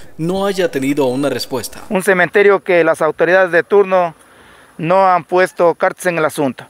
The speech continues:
Speaker 2: Hemos venido gestionando hace ocho años. De los ocho años acá sigue siendo el mismo. Este cementerio, conforme lo, el pueblo de Trapichillo lo obtuvo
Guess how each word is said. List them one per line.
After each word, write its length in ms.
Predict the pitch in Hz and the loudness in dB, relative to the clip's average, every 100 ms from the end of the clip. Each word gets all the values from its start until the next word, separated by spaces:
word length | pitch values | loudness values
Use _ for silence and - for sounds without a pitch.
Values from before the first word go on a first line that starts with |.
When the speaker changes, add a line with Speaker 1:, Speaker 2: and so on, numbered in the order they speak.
| _ - | _ -6
Speaker 2:
Hemos 240 | 147 165 | -2 2
venido 320 | 175 214 247 | 2 2 2
gestionando 840 | 233 202 202 220 240 220 208 190 - | 2 0 0 2 2 2 4 2 2
hace 340 | 190 208 196 | -2 0 2
ocho 340 | 196 208 196 196 | 2 4 2 2
años. 360 | 151 127 - _ _ _ _ _ _ _ _ _ _ _ - | 0 -8 -12 _ _ _ _ _ _ _ _ _ _ _ -2
De 80 | 151 | 0
los 160 | 151 | 2
ocho 240 | 233 - 247 | 0 2 0
años 240 | 254 214 | 2 0
acá 360 | 196 - 226 220 | 0 2 2 0
sigue 340 | 208 214 196 | -2 -4 -4
siendo 280 | - 196 185 | -2 -2 -2
el 80 | 170 | -4
mismo. 360 | 165 131 110 _ _ _ _ _ _ - | -6 -8 -12 _ _ _ _ _ _ -6
Este 200 | - 160 | -2 0
cementerio, 640 | 214 185 160 208 214 202 | 2 2 2 2 2 2
conforme 600 | 190 175 143 208 214 208 | 0 -2 0 0 2 2
lo, 400 | 190 170 156 147 | 4 4 4 2
el 100 | 143 | 0
pueblo 380 | - 214 220 196 | 2 2 4 2
de 120 | 175 | 2
Trapichillo 960 | 165 151 143 - 214 202 202 175 131 110 _ _ - _ _ - _ - | 0 -4 -6 -6 -2 0 2 2 0 -6 _ _ -20 _ _ -20 _ -8
lo 400 | 151 165 160 156 - | 0 4 4 0 -2
obtuvo 640 | 156 _ 233 190 190 202 | -2 _ 2 4 2 0